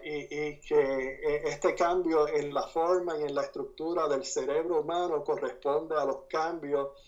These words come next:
que se han visto en, en cuanto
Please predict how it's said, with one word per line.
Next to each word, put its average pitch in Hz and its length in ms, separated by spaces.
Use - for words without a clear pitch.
que 147 140
se - 140
han 147 180
visto 147 640
en, 135 320
en 135 120
cuanto 127 840